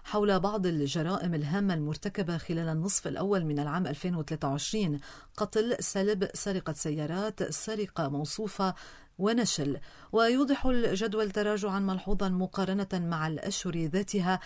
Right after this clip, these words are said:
من العام الماضي، مع الإشارة إلى توقيف ستة آلاف ومئتين وتسعة وسبعين شخصا خلال هذه الفترة.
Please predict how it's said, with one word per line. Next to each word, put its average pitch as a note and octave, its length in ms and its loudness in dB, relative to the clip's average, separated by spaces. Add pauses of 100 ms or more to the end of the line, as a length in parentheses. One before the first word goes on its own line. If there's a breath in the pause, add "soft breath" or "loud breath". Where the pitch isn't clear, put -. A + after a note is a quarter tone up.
(260 loud breath)
من G3+ 160 6
العام G3 380 2
الماضي، F3+ 540 2 (220 soft breath)
مع E3 160 2
الإشارة F#3+ 420 0
إلى D3+ 200 -2
توقيف D3+ 380 -2
ستة - 320 -2
آلاف D#3+ 220 -2
ومئتين D3+ 380 -2
وتسعة E3+ 460 -2
وسبعين D3+ 500 -2
شخصا E3+ 460 -2 (420 soft breath)
خلال F#3+ 300 0
هذه D3+ 480 -2
الفترة. - 540 -6